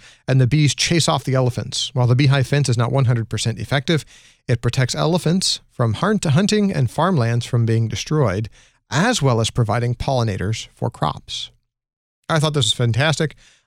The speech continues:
I personally really struggle with flying stinging insects. I'm not a huge fan of them, so I don't personally like bees,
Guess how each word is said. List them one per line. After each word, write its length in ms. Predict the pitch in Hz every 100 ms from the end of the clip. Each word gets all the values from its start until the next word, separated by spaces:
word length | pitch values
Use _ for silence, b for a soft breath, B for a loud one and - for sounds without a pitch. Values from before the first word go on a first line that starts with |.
| -
I 220 | 143 143
personally 500 | - 160 - 123 120
really 300 | 135 143 117
struggle 340 | - 135 127
with 140 | 123 -
flying 340 | 139 127 131
stinging 320 | - 143 135
insects. 380 | 135 135 139 -
I'm 100 | 110
not 160 | 120 120
a 40 |
huge 200 | 123 120
fan 220 | - 131
of 100 | 120
them, 200 | 127 123 b b b -
so 120 | 127
I 140 | -
don't 200 | 143 135
personally 360 | - 135 - 131
like 220 | 123 120
bees, 380 | 113 123 120 -